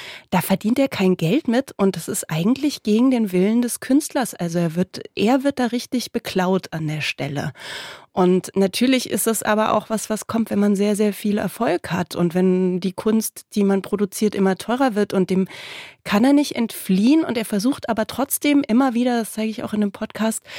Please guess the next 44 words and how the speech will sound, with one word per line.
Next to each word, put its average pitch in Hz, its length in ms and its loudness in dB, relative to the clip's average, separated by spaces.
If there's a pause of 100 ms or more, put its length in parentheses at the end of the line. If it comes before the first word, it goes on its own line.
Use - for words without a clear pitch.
(220)
immer 247 280 4
auf 190 180 -2
neue 254 360 4
Aktionen, 185 400 0
je 185 80 6
nachdem 190 400 2
wie, 180 260 2 (360)
wie 190 140 0
teuer 196 400 2
<laughs> - 80 -2
seine 185 320 2
Kunst - 320 -2
mittlerweile 175 480 2
ist 277 160 0
oder 180 220 2
wie 170 80 -2
bekannt 190 440 0
er 196 140 0
ist, - 280 0 (300)
nochmal 202 360 4
einen 196 100 2
anderen 320 340 6
Dreh 185 220 2
zu - 160 -8
finden, 180 380 -2
um 180 160 2
zu - 140 -6
kritisieren. 185 720 0 (340)
Aber 190 300 2
wie 196 80 2
man 196 180 4
jetzt 180 180 0
zum 190 120 2
Beispiel 175 380 2
bei 170 200 0
diesem 170 380 2
Shredded 240 440 -2
Piece, 170 320 -6
bei 170 380 -2
Go 180 180 2
with 175 120 -2
Balloon, 202 360 2
bei 170 100 0
diesem 165 360 0